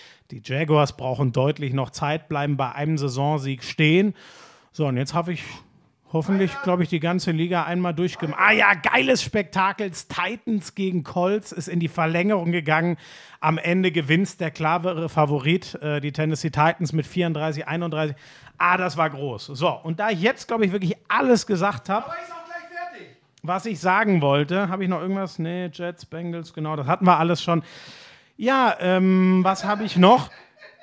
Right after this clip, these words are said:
Speaker 1: Claudia Pechstein wollte ich noch einmal kurz würdigen. Die ist fast so alt wie Buschi.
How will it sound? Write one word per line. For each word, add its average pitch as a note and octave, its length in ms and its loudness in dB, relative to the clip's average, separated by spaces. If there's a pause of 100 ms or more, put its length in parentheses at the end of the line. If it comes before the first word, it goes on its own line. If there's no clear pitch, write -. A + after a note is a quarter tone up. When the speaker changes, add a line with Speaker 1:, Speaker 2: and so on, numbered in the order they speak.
Speaker 1:
Claudia A#3+ 680 6
Pechstein C#3 880 0
wollte F#3 200 4
ich E3 80 -4
noch F#3 160 2
einmal G3+ 260 -2
kurz E3+ 380 -4
würdigen. D3+ 640 2 (760)
Die G#3 240 -4
ist - 160 0
fast - 400 0
so A3 140 8
alt G#3+ 340 2
wie F3 120 0
Buschi. D#3+ 600 0